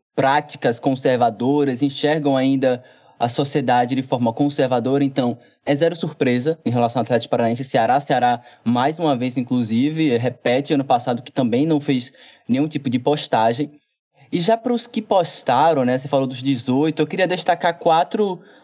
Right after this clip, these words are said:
quatro clubes, cinco na verdade, três clubes do Rio de Janeiro, um de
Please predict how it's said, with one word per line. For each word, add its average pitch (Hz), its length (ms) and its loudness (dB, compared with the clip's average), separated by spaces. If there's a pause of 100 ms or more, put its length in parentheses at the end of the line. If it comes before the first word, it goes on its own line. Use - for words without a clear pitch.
(120)
quatro 160 360 -2
clubes, 151 580 -2
cinco 160 400 -2
na 147 120 2
verdade, 117 680 0 (220)
três 214 240 0
clubes 180 320 -6
do 180 200 -4
Rio 160 200 -4
de 170 100 -8
Janeiro, 151 680 0 (260)
um 139 220 0
de 131 760 0